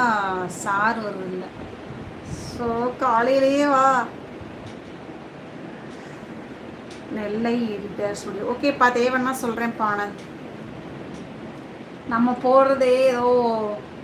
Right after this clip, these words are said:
வீடியோஸ் நான் ரொம்ப போடுறது இல்லப்பா. வீடியோஸ் தனி ஒரு அக்கா ஸ்மைல் கியூட். ஓகேப்பா, வீடியோஸ் வந்து வீட்டு வேலை பார்த்துட்டு நம்ம கிடைக்கிறப்ப அப்பப்போ என்ன விளாக் எடுக்கிறோமோ அதை தான் போடுறது. மத்தபடி பெருசா குக்கிங் வீடியோஸ் போட்டுட்டு இருந்தேன்.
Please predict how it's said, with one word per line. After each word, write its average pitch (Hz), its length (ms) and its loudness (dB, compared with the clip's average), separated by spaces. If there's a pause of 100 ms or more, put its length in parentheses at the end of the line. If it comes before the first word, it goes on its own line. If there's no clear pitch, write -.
(200)
வீடியோஸ் 311 400 4
நான் 240 160 4
ரொம்ப 233 320 4
போடுறது 247 260 6
இல்லப்பா. 214 480 4
வீடியோஸ் 220 680 -2
தனி 214 200 -4
ஒரு 208 200 -4
அக்கா 220 300 -2
ஸ்மைல் 208 380 -6
கியூட். 202 240 -8
ஓகேப்பா, 196 280 -6 (420)
வீடியோஸ் 311 380 4
வந்து 262 560 4
வீட்டு 277 240 2
வேலை 247 220 4
பார்த்துட்டு 240 460 2
நம்ம 226 380 2
கிடைக்கிறப்ப 247 600 0
அப்பப்போ 254 360 4
என்ன 254 280 2
விளாக் 240 340 4
எடுக்கிறோமோ 240 680 2
அதை 240 240 2
தான் 254 160 2
போடுறது. 220 600 0 (1300)
மத்தபடி 254 340 0 (420)
பெருசா 247 360 2 (540)
குக்கிங் 294 320 4
வீடியோஸ் 226 340 0
போட்டுட்டு 214 200 -4
இருந்தேன். 208 420 -4